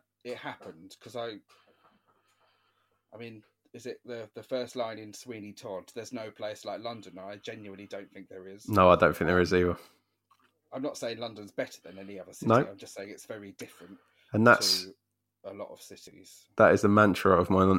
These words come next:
Speaker 2: ninety-year-old grandmother, is that
Speaker 1: Oh.
Speaker 2: London is not the best city, but there is no other city like London.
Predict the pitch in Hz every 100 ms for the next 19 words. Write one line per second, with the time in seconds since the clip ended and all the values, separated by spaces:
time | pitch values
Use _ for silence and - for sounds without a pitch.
0 | - 101 95 92 - 92 92 92 90 92
1 | 92 90 90 - - _ _ _ _ _
2 | _ 95 87 - 87 76 - - - _
3 | _ 104 101 95 95 - 101 98 95 95
4 | - - - - 90 78 90 90 87 87
5 | 87 85 87 - 95 - 87 85 80 90
6 | 90 92